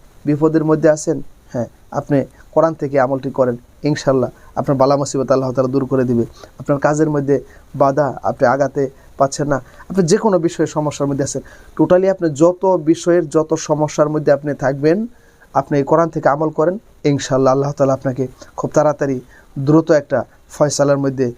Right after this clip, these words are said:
এনে দিবেন, খুব তাড়াতাড়ি আল্লাহ তাআলা আপনাকে সমাধান করে দিবেন। ঠিক আছে? তবে মনে রাখবেন, যে কোনো সমস্যায় আমল করতে গেলে আপনাদেরকে অবশ্যই কোরআন থেকে করতে হবে। ঠিক আছে? তো একটু কষ্ট করে ধৈর্যের সাথে ভিডিওটি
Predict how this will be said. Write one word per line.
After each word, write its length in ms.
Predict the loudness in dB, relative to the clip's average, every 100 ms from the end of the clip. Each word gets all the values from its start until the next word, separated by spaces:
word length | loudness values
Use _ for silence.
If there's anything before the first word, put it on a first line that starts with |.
| -14 -6
এনে 160 | 0 0
দিবেন, 280 | 2 0 -2 -8 -8
খুব 160 | -4 2
তাড়াতাড়ি 340 | 2 2 0
আল্লাহ 160 | 0 0
তাআলা 180 | -2
আপনাকে 280 | -2 -2 -6
সমাধান 440 | -4 0 2 2 -2 -12 -20 -2
করে 180 | 0 0
দিবেন। 260 | -2 -6 -8
ঠিক 160 | -2 0
আছে? 280 | 2 0 -4 -8 _ _ _ _ -20 -20 -2
তবে 160 | 0
মনে 220 | 4 4 4
রাখবেন, 300 | 0 -4 -8 -12 -20 -14
যে 120 | -2 0
কোনো 220 | 2 0
সমস্যায় 500 | 0 -2 0 0 0
আমল 180 | 2 -2
করতে 260 | -4 0
গেলে 120 | 2
আপনাদেরকে 340 | 2 0 0 0
অবশ্যই 260 | 0 -2
কোরআন 240 | 0 2 2
থেকে 260 | -2 -2 -4 -10 -20 -20 -2
করতে 260 | -2 0
হবে। 260 | -6 -4 -6 -12 -6
ঠিক 140 | 0
আছে? 240 | 0 2 -2 -4 -20 -10 0
তো 60 |
একটু 180 | 0 0
কষ্ট 220 | -2 -2 -2
করে 180 | -2
ধৈর্যের 260 | 0 0 0
সাথে 260 | -2 -2 0
ভিডিওটি 460 | 0 0 0 -2